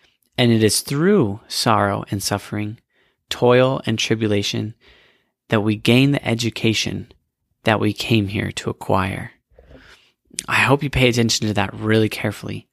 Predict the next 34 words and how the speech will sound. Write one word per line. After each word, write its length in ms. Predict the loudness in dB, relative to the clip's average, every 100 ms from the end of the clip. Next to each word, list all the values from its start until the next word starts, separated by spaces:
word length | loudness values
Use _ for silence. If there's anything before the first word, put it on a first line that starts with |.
| _
I 80 | 0
want 160 | 4 4
to 40 |
repeat 320 | 2 -2 -2
the 80 | 0
last 300 | -2 -2 -2
line. 280 | -4 -4 -8 _ _ _ _ _ 0
"It 140 | 2
is 160 | 2 0
through 240 | -2 -2
sorrow 520 | 0 0 2 4 4
and 120 | 2 0
suffering, 680 | 2 2 0 -4 -10 -12 -16 _ _ _ _ _
toil 340 | -4 2 4
and 100 | 4
trial, 560 | 0 -2 -2 -2 -8 -16 _ _ _ _ _ _ _
that 140 | -2 0
we 120 | 0
gain 300 | 2 2 2
the 160 | 0 -2
education 640 | -2 -2 0 0 0 -2
that 120 | -4
we 100 | -6
came 340 | -6 -2 -2
here 320 | -2 -8 -10 -16 _
to 120 | -6
acquire." 600 | -6 -4 -4 -2 -4 -10 -14 _ _ _ _ _ _ _ _ -20 _ _ _ _ _ _ -14
I 120 | -4 -2
mentioned 640 | -2 0 2 2 2 0
this 160 | 0 -2
earlier, 640 | 2 4 4 0 -4 -10 _ _ _ -16
um, 420 | -8 -6 -6 -12 -6
but 200 | -6 -2
the, 320 | 0 0 -2